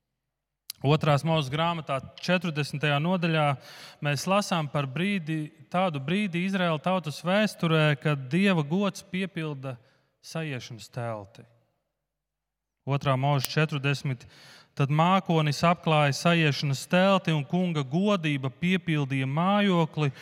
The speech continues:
un Mozus nevarēja ieiet sajiešanas teltī, jo pār to klājās mākonis." Kunga godība piepildīja mājokli. Mozus nevar ie-, ieiet sajiešanas teltī, jo godība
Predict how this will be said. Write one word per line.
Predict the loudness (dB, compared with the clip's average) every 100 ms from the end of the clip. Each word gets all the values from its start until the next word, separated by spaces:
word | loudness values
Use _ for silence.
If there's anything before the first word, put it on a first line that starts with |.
| -16 -12 0
un | 4 6
Mozus | 6 8 8 8 6 4 2 0
nevarēja | 2 4 4 6 6 6 6 6
ieiet | 4 4 4 2
sajiešanas | 2 2 2 0 -2 0
teltī, | 2 2 2 2
jo | 2 2
pār | 2 0
to | 2 2 2
klājās | 2 0 0 0 0 -2 -6
mākonis." | -6 -4 -4 -6 -8 -8 -10 -16 -20 _
Kunga | -6 -2 -2 -2
godība | 0 0 0 -2
piepildīja | -2 -4 -4 -4 -4 -4
mājokli. | -4 -4 -4 -8 -14 -20 -20 _ _ _ _ _ _ -14 -14 _ _ _ -10
Mozus | -6 -4 -4 -6 -6
nevar | -2 0 2 0
ie-, | -2 -2 -4 -6 -6
ieiet | -2 -2 -2 -4
sajiešanas | -4 -4 -6 -10 -8
teltī, | -4 -4 -4 -6
jo | -6 -8
godība | -6 -6 -4 -4 -6 -6 -8